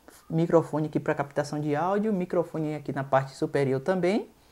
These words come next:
Câmera aí principal de treze megapixels, como diz as características do aparelho, as especificações, flash do oled, sensor de impressões,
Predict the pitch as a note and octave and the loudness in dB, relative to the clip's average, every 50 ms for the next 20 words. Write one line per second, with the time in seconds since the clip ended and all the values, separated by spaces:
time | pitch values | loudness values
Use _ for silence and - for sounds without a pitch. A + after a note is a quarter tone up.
0 | - - - - - - - - - - - _ _ _ _ _ _ _ _ _ | -20 -20 -20 -20 -20 -20 -20 -20 -20 -20 -20 _ _ _ _ _ _ _ _ _
1 | - C4+ C4+ C#4 C#4 C4+ A#3+ A3+ G#3 G3+ G3+ - G3+ F#3 - F3 - E3+ E3+ D#3 | 4 6 6 8 8 8 8 8 8 6 6 4 0 0 2 4 6 6 6 6
2 | D#3+ D#3+ D#3 D#3 D3+ D#3 D#3+ D#3 D#3+ D3+ D#3 - G#3 A#3+ A3+ - G#3+ G#3 G#3 - | 4 4 4 4 4 4 2 2 2 0 0 0 0 0 2 2 0 0 2 0
3 | E3+ C#3+ C3+ C#3 C3+ C#3+ C#3 C3+ B2 B2 A#2+ B2+ - - - - - B2 A#2 A2+ | 0 2 2 2 2 4 4 4 4 2 0 -2 -6 -10 -4 0 2 2 2 2
4 | - - B2 A#2+ G#2+ - - - A#2+ - A2+ A2+ - - - D#3 D#3 F3 G3 G#3+ | 0 -2 -2 -2 -2 -2 -2 -4 -4 -2 -2 -2 -2 -2 -2 0 2 2 2 2
5 | G3+ F3 D3 B2 B2 B2 B2 C3 C#3 C#3 - - C#3 C#3 C#3 - - - - F3 | 2 4 4 4 2 4 4 2 2 0 0 -2 -2 -2 -4 -6 -14 -4 0 0
6 | F#3 F#3 - - A3+ A#3+ C4+ D#4+ - - - - - - E3 C3 B2+ - B2+ B2+ | 0 0 0 0 2 2 2 0 -2 -6 -16 -4 2 4 4 6 4 4 2 4
7 | B2 A#2 D3 F3 F#3+ G3+ G#3 G3+ G3+ - D#3 C#3+ C#3 - C#3 C#3 B2+ C3+ C#3+ C#3+ | 6 6 8 8 8 6 4 2 2 0 -2 0 0 0 0 2 0 0 0 2
8 | D#3+ E3 E3 - - A3 A3 A3 A#3 A#3+ - | 0 0 0 0 0 0 2 2 0 0 -2